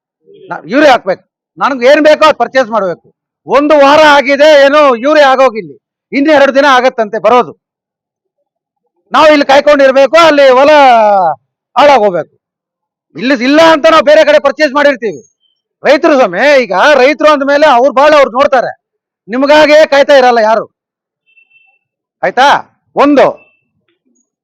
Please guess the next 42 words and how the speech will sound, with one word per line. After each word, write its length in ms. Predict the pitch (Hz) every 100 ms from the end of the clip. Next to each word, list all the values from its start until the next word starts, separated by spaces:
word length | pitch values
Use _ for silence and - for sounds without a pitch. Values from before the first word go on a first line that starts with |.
| _ -
ನಾವು 200 | 214 277
ಟ್ರಾನ್ಸಾಕ್ಷನ್ 580 | 247 302 302 247 302 254
ಮಾಡ್ತಾ 260 | 277 294
ಇಲ್ಲ 260 | 285 277 277
ಅಂತ 260 | 285 262 294
ನಿಮ್ 160 | 294 269
ಲೆಡ್ಜರ್ 280 | 262 220 294
ಅಲ್ಲಿ 140 | 285
ಗೊತ್ತಾಗತ್ತೆ 480 | 254 262 285 285 277
ನಿಮ್ಗೆ, 400 | 277 262 294 277
ಯಾರು 200 | 262 285
ಬರ್ತಾ 240 | 262 277
ಇದಾರೆ, 240 | 277 285 277
ಯಾರು 180 | 269 277
ಹೋಗ್ತಾ 200 | - 262
ಇದಾರೆ, 220 | 277 262
ಎಷ್ಟ್ 180 | 254 208
ಜನ 120 | 277
ನೀವು 140 | 285 254
ಪರ್ಚೇಸ್ 320 | 247 277 254
ಮಾಡಿದೀರ 320 | 262 262 262
ಅಂತ 160 | 269 294
ನಿಮ್ 260 | 285 233
ಬಿಲ್‌ಗಳು 280 | 214 294 294
ಗೊತ್ತಾಗತ್ತೆ. 600 | 214 - 226 214 143 _ _ _ _ _ _ _ -
ಆ 100 | 220
ಬಿಲ್ 280 | 247 285
ಅಲ್ಲಿ 160 | 311 269
ನೋಡಿ, 360 | 254 233 294 269
ಇಂಥವ್ರು 420 | 240 277 294 269
ಟ್ರಾನ್ಸಾಕ್ಷನ್ 460 | 247 277 247 262
ಮಾಡ್ತಾ 240 | 226 247 240
ಇಲ್ಲ, 120 | 247
ಈಗ 240 | 254 269 262
ನಮ್ಗೆ 500 | 247 233 233 294 285 _ _ _ -
ಡಿಸ್‌ಕ್ವಾಲಿಫೈಡ್ 560 | 262 - 311 294 302
ಮಾಡಕ್ 280 | 285 285 220
ಮಾತ್ರ 260 | 269 294 285
ನೀವು 140 | 277
ನೋಟಿಸ್ 300 | 254 277 269
ಕೊಡ್ಸಕ್ 240 | 269 247 220
ಬರುತ್ತೆ. 600 | 226 233 220 294 311